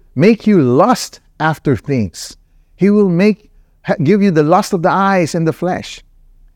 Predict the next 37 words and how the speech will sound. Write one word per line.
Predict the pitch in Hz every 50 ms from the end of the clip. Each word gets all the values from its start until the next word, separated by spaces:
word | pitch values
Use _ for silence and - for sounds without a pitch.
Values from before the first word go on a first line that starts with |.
| _ _ _ _ _
So | - - 151
it | 151 143
continues, | - 170 156 - - 240 240 214 175 139 123
"When | 175 180 175
the | 170 165
woman | 175 226 285 311 302 269 214
saw | - - - - 233 233 226 196 160
that | 139 151 147 143
the | 170
fruit | - - - - 254 311 339 262 - - - - - _ _ _ _ - _ _ _ _ - _ _ - _ _ _ _ -
of | - 156 156
the | 165 165
tree | - - 240 254 240
was | 196 147 151 131 117
good | 113 107 104 156 180 233 226 165 113
for | - - 175 170 143
food." | - - 185 175 147 120 87 78 - _ _ -
Hmm, | - 185 233 247 226 196 165 139 113 98 87 82
how | - - 139
many | 143 147 147
of | 135 123
you | 135 135 131
love | 127 127 123 113 -
food? | - 147 131 117 98 - - _ _ _ _ _ -
<laughs> | - - _ _ _ _ - _ _ _ _ _ _ _ _ _ _ _ _ _ _ _ _ _ _ _ _ _ _ _ _ _ _ _ _ _ _ _ _
"And | - 170 170 180
he | 170
saw, | 151 - 247 240 240 220
she | 180 - 214 202
saw | - - 247 240 240
that | 214 208 180
it | 185 165
was | 190 190 - -
pleasing | _ - - 247 247 277 311 311 302 277 220 226 214 196 170 156
to | 175
the | 156 151 -
eyes | - 131 123 110 101 95 - - - - -